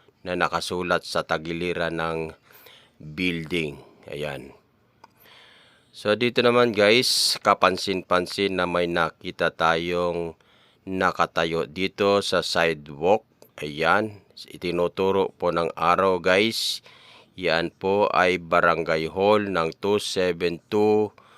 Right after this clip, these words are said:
Zone twenty-five na nakatayo po sa bangketa na mismong sa harapan mismo ng, ah, binondominium.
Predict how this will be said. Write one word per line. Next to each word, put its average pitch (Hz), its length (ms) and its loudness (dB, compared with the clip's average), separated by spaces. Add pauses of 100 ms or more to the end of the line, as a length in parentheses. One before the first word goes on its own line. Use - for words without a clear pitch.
(380)
Zone 104 360 2
twenty-five 92 800 2
na 85 400 2
nakatayo 87 640 2
po 87 240 -2
sa 78 160 -6
bangketa 78 960 -2 (640)
na 98 240 2
mismong 107 560 2
sa 98 240 2
harapan 92 640 4
mismo 101 560 2 (800)
ng, 98 480 4
ah, 92 320 6
binondominium. 92 1400 -2